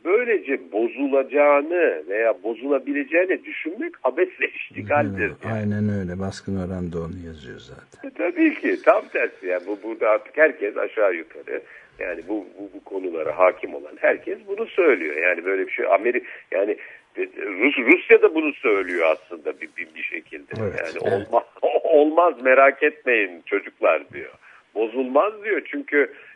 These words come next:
Speaker 1: e, çok daha büyük bir, e, orman var. Biz ağacı görmüyoruz, sadece ormanı görüyoruz. O orman da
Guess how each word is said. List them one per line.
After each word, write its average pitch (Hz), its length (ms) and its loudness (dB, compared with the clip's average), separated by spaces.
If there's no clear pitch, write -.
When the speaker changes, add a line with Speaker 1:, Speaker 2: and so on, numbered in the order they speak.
Speaker 1:
e, 107 200 0
çok 180 360 0
daha 135 280 2
büyük 101 260 -8
bir, 92 340 -10
e, 92 120 -2
orman 104 680 2
var. 127 260 2
Biz 104 160 -6
ağacı 110 340 4
görmüyoruz, 190 680 -2
sadece 120 320 0
ormanı 123 440 2
görüyoruz. 117 480 -4
O 143 240 2
orman 143 400 2
da 151 260 2